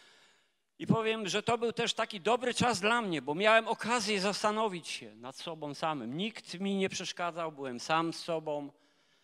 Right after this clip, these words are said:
Dokąd prowadzi moje życie? I czy kiedyś ono się zmieni? Miałem taki czas dla siebie.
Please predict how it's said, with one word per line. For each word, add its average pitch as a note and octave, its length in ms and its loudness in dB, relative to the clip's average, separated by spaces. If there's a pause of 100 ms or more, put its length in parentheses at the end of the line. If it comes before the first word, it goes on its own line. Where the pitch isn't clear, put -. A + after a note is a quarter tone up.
(440)
Dokąd A#3+ 440 6
prowadzi A3 480 6
moje G#3 280 4
życie? D#3 480 0 (800)
I - 60 -16
czy F3+ 140 -6
kiedyś F#3+ 400 -2
ono F#3 240 0
się F#3 160 -4
zmieni? E3 800 -4 (800)
Miałem A3+ 320 4
taki G3 240 -2
czas F#3 300 0
dla F3+ 140 -4
siebie. A#2 520 -10